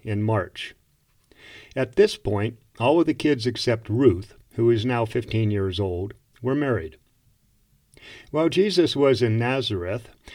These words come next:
the conductor of a large caravan that was passing through town got sick, and Jesus volunteered to take his place conducting the caravan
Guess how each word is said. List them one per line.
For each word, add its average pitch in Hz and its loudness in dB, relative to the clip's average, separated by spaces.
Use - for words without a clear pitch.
the 135 0
conductor 160 0
of 127 4
a 117 2
large 117 2
caravan 110 0
that 110 -2
was 110 -2
passing 110 -2
through 98 -4
town 95 -6
got 123 -2
sick, - -2
and 139 0
Jesus 120 0
volunteered 117 2
to 113 -6
take 107 -2
his 113 0
place 107 -2
conducting 135 -2
the 110 -2
caravan 98 -4